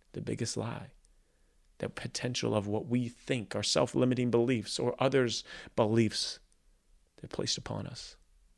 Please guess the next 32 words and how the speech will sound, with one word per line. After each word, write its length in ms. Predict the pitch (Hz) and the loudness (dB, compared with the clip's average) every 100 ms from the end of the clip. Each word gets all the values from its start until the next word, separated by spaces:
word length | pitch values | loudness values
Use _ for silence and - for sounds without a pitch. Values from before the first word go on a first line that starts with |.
| _ _ _ _ _ _ _ _ _ _ _ _ - | _ _ _ _ _ _ _ _ _ _ _ _ -10
And 80 | 104 | -4
the 60 | 95 | -2
biggest 260 | 98 - | -2 -4
fear 260 | - 113 104 | -4 -2 -2
is 120 | 101 | -6
the 100 | 101 | -8
unknown. 360 | 95 95 104 - _ _ _ _ - | -6 -6 -8 -12 _ _ _ _ -10
Anticipate 540 | - - - - 50 | -6 -4 -6 -8 -12
the 80 | - | -12
future. 320 | - - - | -12 -12 -12
Don't 220 | - - - | -14 -14 -14
fear 280 | - - | -10 -8
it. 160 | - - _ | -8 -14 _
Don't 180 | - - | -14 -8
stress 340 | - - - | -8 -6 -6
about 220 | - - - | -6 -8 -6
what's 220 | - - | -6 -4
yet 180 | - - | -8 -10
to 80 | - | -10
come. 340 | - 110 - - _ - - _ | -8 -8 -8 -14 _ -20 -20 _
The 80 | - | -4
worst 240 | 135 135 | -2 -2
case 240 | - 110 - | -2 -4 -4
won't 160 | 104 | -4
happen. 340 | 104 95 95 - _ _ _ _ - - - - - | -4 -6 -10 -16 _ _ _ _ -20 -20 -20 -20 -12
If 180 | 123 - | -12 -2
you 120 | 151 | -2
can 160 | 190 202 | 0 2
embrace 520 | 175 113 113 110 - | 2 4 6 6 4
these 460 | 107 120 127 156 - | -2 2 2 2 -2
three 460 | - 110 104 92 92 _ _ _ _ _ - | -4 0 0 -2 -10 _ _ _ _ _ -4
aspects, 840 | 107 104 - - - - - - | -2 -2 -6 -10 -12 -12 -14 -14